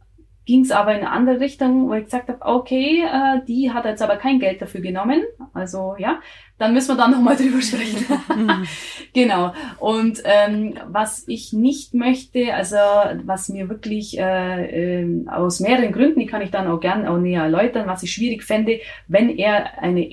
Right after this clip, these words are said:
Speaker 1: gleiche oder ähnliche Konstellation hätte wie ich mit meiner Frau, dass es wirklich auch eine feste Beziehung ist.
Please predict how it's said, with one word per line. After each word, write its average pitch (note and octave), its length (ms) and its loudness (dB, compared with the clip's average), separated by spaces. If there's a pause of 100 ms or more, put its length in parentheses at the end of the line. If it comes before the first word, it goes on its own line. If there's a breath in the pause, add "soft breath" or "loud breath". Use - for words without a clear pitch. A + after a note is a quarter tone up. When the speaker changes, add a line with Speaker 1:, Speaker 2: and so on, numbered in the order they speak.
(140)
Speaker 1:
gleiche F#3 480 0
oder F3+ 120 2
ähnliche F#3+ 340 2
Konstellation F#3+ 640 -2
hätte F3+ 240 -4
wie C#4 100 -2
ich - 160 -12
mit D#3+ 100 -6
meiner D#3 240 -4
Frau, C4+ 460 0
dass F3 160 2
es F3+ 140 -2
wirklich F3 240 -2
auch - 40 0
eine E3 140 4
feste - 340 -2
Beziehung D#3+ 600 -4
ist. - 260 -16